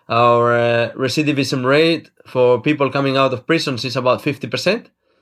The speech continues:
So that means, you know, two years after people leave prison, they are back in there. And we know that prisons are costing us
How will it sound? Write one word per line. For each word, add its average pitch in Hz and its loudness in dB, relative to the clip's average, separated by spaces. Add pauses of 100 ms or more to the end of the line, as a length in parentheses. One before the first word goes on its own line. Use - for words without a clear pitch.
(300)
So 120 0
that 127 0
means, 127 -4
you 123 -2
know, 123 0 (220)
two 160 0
years 147 2
after 135 -2
people 135 0
leave 131 -2
prison, 139 0
they 123 4
are 120 4
back 135 0
in 123 -2
there. 165 -4 (360)
And 135 2
we 143 0
know 151 4
that 147 -2
prisons 147 -4
are 135 0
costing 147 0
us 139 -2